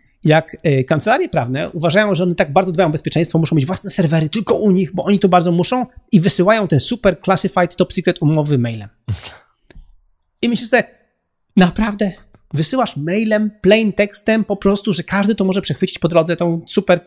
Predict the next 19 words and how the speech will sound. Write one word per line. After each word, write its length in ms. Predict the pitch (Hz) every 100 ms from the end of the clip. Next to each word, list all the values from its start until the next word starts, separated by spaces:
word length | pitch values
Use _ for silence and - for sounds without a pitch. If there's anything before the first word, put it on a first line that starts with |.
| _
tajną 380 | 170 170 170 160
umowę? 480 | 160 170 160 170 170 - - - - - - _ _ - - - - - -
No 60 | 233
i 140 | -
jak 140 | 262 262
to 60 |
jest 100 | 180
w 20 |
ogóle, 200 | 190 214
wiesz, 160 | 208 185
jak 100 | 208
to 80 | 247
działa 260 | 330 190
w 60 | 147
ogóle, 240 | 135 131
nie? 160 | 135 180 - - -
I, 280 | 196 190 - - 214
i, 200 | 196 -
i, 120 | 196